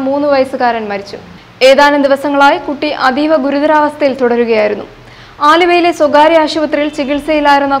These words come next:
കുട്ടിയുടെ ആരോഗ്യനില ഇന്ന് പുലർച്ചെയോടെ തീർത്തും വഷളാവുകയായിരുന്നു. കുട്ടിയുടെ തലച്ചോറിന്റെ പ്രവർത്തനം പൂർണ്ണമായും നിലച്ചതിനെ തുടർന്ന് ശരീരം മരുന്നുകളോടും പ്രതികരിക്കാതെയായി.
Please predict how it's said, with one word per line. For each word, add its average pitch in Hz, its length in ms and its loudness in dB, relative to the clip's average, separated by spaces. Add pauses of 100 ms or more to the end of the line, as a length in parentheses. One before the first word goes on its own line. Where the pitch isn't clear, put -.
കുട്ടിയുടെ 269 340 0 (160)
ആരോഗ്യനില 262 540 0 (480)
ഇന്ന് 285 180 2
പുലർച്ചെയോടെ 311 720 2
തീർത്തും 277 400 0
വഷളാവുകയായിരുന്നു. 240 840 0 (540)
കുട്ടിയുടെ 277 400 2
തലച്ചോറിന്റെ 269 580 2
പ്രവർത്തനം 269 460 -2
പൂർണ്ണമായും 302 640 0
നിലച്ചതിനെ 294 560 -2
തുടർന്ന് 269 320 0 (480)
ശരീരം 311 400 2 (100)
മരുന്നുകളോടും 294 640 2
പ്രതികരിക്കാതെയായി. 247 800 0